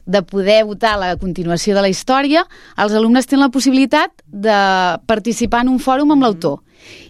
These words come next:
I si el comentari, que aquí ve la distinció que ens han fet a l'escola, està ben escrit i és apropiat i l'autor considera que, que mereix una distinció,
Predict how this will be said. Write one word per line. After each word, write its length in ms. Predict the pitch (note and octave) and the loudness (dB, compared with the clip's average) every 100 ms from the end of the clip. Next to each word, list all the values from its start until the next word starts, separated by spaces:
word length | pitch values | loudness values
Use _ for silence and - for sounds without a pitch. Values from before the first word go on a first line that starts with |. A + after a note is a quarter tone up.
| - | 0
I 140 | C#4+ | 0
si 140 | - A#3+ | 2 -2
el 100 | F#3+ | -2
comentari, 600 | G#3+ G3 F#3+ C#4 D4 F#3+ | 0 0 0 0 -2 -4
que 80 | E3 | -10
aquí 140 | D3 | -8
ve 100 | F3+ | -4
la 80 | F#3 | -2
distinció 460 | F#3 E3+ F#3+ F3 F#3 | -2 -2 -4 -2 -2
que 60 | F3+ | 0
ens 100 | F#3 | 0
han 120 | F3 | 0
fet 140 | F#3+ | 0
a 60 | F3 | 0
l'escola, 500 | F3 - A3 F#3+ C#3+ - - - | -2 -2 -2 0 -2 -8 -18 -8
està 240 | F#3+ A3 | -4 -2
ben 140 | G3+ G3 | -2 -2
escrit 500 | - A#3+ C4+ F3 - | -4 0 0 0 -8
i 100 | D3+ | -6
és 100 | D3 | -4
apropiat 540 | D3+ C3+ D3+ A#3+ B3 - | -4 -6 -2 0 -2 -6
i 140 | C#3+ | -10
l'autor 300 | C#3+ C#3+ E3+ | -10 -8 -6
considera 420 | E3 D#3+ F3 E3+ | -4 -4 0 0
que, 760 | D3+ E3+ D#3+ D#3 D3 C#3+ C3 - - - - | 0 0 0 0 -2 -4 -6 -12 -20 -20 -12
que 640 | E3+ C3 B2+ B2+ C3 - D3 | -6 -4 -6 -8 -12 -12 -6
mereix 280 | E3 E3 F#3 | -4 -2 -2
una 100 | F#3 | -4
distinció, 560 | F#3+ A3+ G#3+ C#4+ D#4+ | -4 -4 -2 0 0